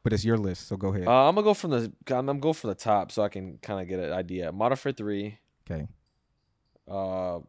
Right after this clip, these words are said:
Speaker 2: I can't put these in order. I guess I gotta think about it. So
Speaker 1: Okay.
Speaker 2: Modern Warfare three, B O three.
Speaker 1: Mm-hmm.
Speaker 2: That I've played. Um,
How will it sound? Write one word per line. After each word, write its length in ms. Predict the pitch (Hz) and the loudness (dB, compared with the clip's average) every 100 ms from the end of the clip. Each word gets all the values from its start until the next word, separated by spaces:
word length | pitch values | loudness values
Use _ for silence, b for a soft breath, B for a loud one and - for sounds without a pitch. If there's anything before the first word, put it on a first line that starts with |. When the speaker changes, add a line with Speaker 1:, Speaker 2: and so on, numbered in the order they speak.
| _ _ _ _ | _ _ _ _
Speaker 2:
I 80 | 131 | -14
can't 220 | 127 165 | -2 -2
put 140 | 151 131 | 0 -2
these 160 | 113 | -2
in 80 | 110 | 0
order. 260 | 101 98 95 | 0 0 -2
I 100 | 101 | -2
guess 180 | 110 - | -2 0
I 80 | 110 | 2
gotta 200 | 104 87 | 2 2
think 200 | 104 90 | -8 -6
about 220 | 90 87 | -6 -6
it. 100 | - _ - | -8 _ -20
So 80 | - | -8
Speaker 1:
Okay. 60 | 104 | -2
Speaker 2:
Modern 100 | 117 | -2
Warfare 180 | 123 135 | -2 -6
three, 380 | 110 107 104 - 80 87 | -4 -4 -4 -8 -18 -8
B 180 | 104 110 | -2 -2
O 80 | |
three. 460 | 101 - 92 87 90 95 | -2 -8 -10 -10 -12 -16
Speaker 1:
Mm-hmm. 220 | 82 80 90 _ _ _ _ _ _ _ _ _ _ _ _ _ _ _ _ _ _ | -16 -18 -20 _ _ _ _ _ _ _ _ _ _ _ _ _ _ _ _ _ _
Speaker 2:
That 120 | 104 | 2
I've 240 | 110 107 - | 4 2 0
played. 340 | 92 87 85 _ _ _ _ _ _ _ - | -8 -8 -12 _ _ _ _ _ _ _ -12
Um, 560 | 92 90 90 87 87 | -10 -8 -10 -12 -14